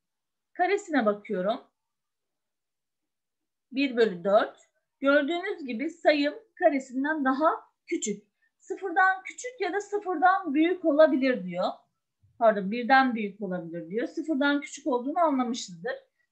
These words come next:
Sıkıntı yok. Birden büyük diyor. Bakalım birden büyük bir sayı seçtiğimizde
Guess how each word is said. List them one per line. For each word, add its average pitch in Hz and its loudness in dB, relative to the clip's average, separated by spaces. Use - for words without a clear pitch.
Sıkıntı 254 -8
yok. - -6
Birden 311 4
büyük 226 -6
diyor. 277 -8
Bakalım 339 0
birden 311 2
büyük 302 -6
bir 285 -10
sayı 277 -2
seçtiğimizde 208 -6